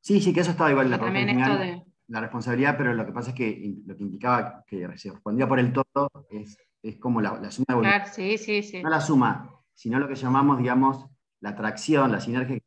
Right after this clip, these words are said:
Speaker 1: generan las voluntades cuando están todas trabajando con una sola meta. Eso, digamos, es lo que no está garantizado ni, ni de lejos en, esta, en este grupo. Entonces, bueno,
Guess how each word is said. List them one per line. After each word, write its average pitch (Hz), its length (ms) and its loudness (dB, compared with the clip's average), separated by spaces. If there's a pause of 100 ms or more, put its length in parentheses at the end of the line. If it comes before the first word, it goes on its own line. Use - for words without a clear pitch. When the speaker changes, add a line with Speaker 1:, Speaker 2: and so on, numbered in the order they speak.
Speaker 1:
generan 120 340 -4
las 101 100 -10
voluntades 101 440 -6
cuando 98 400 -6
están 101 260 -8
todas 104 220 -6
trabajando 104 480 -8
con 95 160 -12
una 98 100 -8
sola 98 180 -10
meta. 95 320 -10 (720)
Eso, 123 300 -4
digamos, 110 300 2
es 101 60 -8
lo 104 100 -4
que 101 80 -8
no 98 100 -6
está 101 160 -12
garantizado 92 460 -10
ni, 85 160 -10
ni 82 140 -16
de 90 120 -8
lejos 107 300 -10 (140)
en, 87 80 -12
esta, 85 300 -18
en 82 100 -16
este 190 160 -14
grupo. 190 180 -8 (680)
Entonces, 101 220 -12
bueno, 98 280 -4